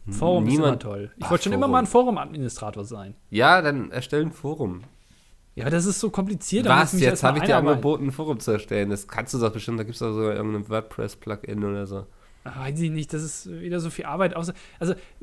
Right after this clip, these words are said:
Speaker 1: so ein Forum-Administrator, das war eigentlich immer sowas, was ich gerne sein wollte. Einfach Macht haben, weißt du, als
Speaker 2: Ja.
Speaker 1: Admin irgendwelche Leute bannen, weil sie irgendwie
Speaker 2: Deswegen
Speaker 1: Scheiße
Speaker 2: war ich
Speaker 1: schreiben.
Speaker 2: früher auch sehr aktiv in sowas.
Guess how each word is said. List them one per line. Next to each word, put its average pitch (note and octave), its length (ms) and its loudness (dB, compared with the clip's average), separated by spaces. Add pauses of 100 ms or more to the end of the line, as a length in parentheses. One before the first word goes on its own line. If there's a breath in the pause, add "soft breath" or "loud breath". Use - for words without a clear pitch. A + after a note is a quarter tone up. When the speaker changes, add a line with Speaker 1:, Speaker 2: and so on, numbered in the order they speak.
(120)
Speaker 1:
so F#3 160 -2
ein F#3 80 0
Forum-Administrator, G#3 1040 -4
das E3+ 160 -6
war F3 120 -4
eigentlich F#3+ 180 -4
immer G3 220 -4
sowas, F#3 260 -4
was D#3 140 -6
ich D3 100 -12
gerne D3 220 -4
sein B2+ 260 -4
wollte. A#2 180 -6
Einfach C3+ 300 -8
Macht - 400 -4
haben, G#2 240 -8
weißt A#2+ 160 -6
du, F#3 60 -6
als A#2+ 100 -4
Speaker 2:
Ja. F2+ 160 0
Speaker 1:
Admin E3 320 -2
irgendwelche D3 420 -4
Leute C3+ 360 0
bannen, C3 420 -2
weil C3+ 160 -2
sie - 80 -8
irgendwie D3+ 200 -6
Speaker 2:
Deswegen B2+ 260 2
Speaker 1:
Scheiße A#2 120 2
Speaker 2:
war A#2 60 6
ich A#2+ 80 0
Speaker 1:
schreiben. C3 220 0
Speaker 2:
früher B2 100 2
auch A#2+ 60 2
sehr A2+ 180 -4
aktiv A#2 380 -8
in F2 100 -4
sowas. E2+ 400 -10